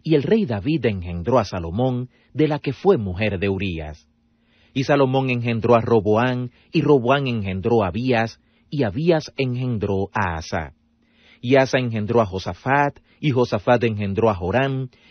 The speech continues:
y Joram engendró a Usías. Y Usías engendró a Jotán, y Jotán engendró a Acaz, y Acaz engendró a Ezequías. Y Ezequías engendró a Manasés, y Manasés engendró a Amón, y Amón engendró a Josías.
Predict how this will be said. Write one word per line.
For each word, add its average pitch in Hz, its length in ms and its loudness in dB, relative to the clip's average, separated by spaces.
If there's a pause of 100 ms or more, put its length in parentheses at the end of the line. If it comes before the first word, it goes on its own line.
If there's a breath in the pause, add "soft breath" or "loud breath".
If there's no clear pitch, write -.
y 143 100 -2
Joram 143 560 2 (120)
engendró 131 580 2
a 139 80 6
Usías. 120 640 -4 (360 soft breath)
Y 127 140 0
Usías 117 400 2
engendró 95 480 -2
a 92 40 0
Jotán, 113 640 -2 (220 loud breath)
y 123 100 -2
Jotán 135 480 2
engendró 104 560 0
a 87 120 0
Acaz, 127 440 0 (260 soft breath)
y 139 120 6
Acaz 117 360 2
engendró 117 500 0
a 92 60 0
Ezequías. 98 760 -2 (460 soft breath)
Y 123 120 0
Ezequías 127 500 2
engendró 107 500 0
a 104 40 4
Manasés, 98 680 -2 (260 soft breath)
y 143 120 0
Manasés 131 500 2
engendró 110 520 0
a 87 120 -4
Amón, 117 480 -2 (240)
y 185 140 2
Amón 120 420 2
engendró 117 600 -2
a 92 60 0
Josías. 101 680 -4